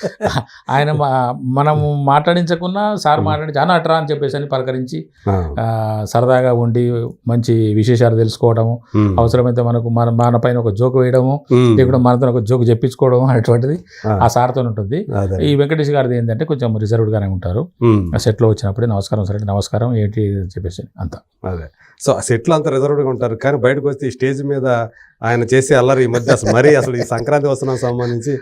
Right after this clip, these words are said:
Speaker 2: విపరీతమైన అల్లరి స్టేజ్
Speaker 1: అంటే
Speaker 2: మీద కూడా
Speaker 1: ప్రమోషన్లో,
Speaker 2: చేస్తా ఉన్నారు.
Speaker 1: ప్రమోషన్లో భాగంగా
Speaker 2: అదే.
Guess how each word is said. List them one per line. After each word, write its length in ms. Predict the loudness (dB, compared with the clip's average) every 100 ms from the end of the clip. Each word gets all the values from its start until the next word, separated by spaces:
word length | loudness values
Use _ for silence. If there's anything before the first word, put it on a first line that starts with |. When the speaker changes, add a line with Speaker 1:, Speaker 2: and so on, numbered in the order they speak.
| -10 _ _
Speaker 2:
విపరీతమైన 560 | -6 2 2 4 2 0
అల్లరి 420 | 0 0 0 -4
స్టేజ్ 200 | -2 0
Speaker 1:
అంటే 140 | 4
Speaker 2:
మీద 60 | 4
కూడా 100 | 6
Speaker 1:
ప్రమోషన్లో, 220 | 4 4
Speaker 2:
చేస్తా 180 | 4 2
ఉన్నారు. 180 | 2 0
Speaker 1:
ప్రమోషన్లో 360 | 0 0 0
భాగంగా 600 | 2 2 2 2 0 0
Speaker 2:
అదే. 320 | 2 2 0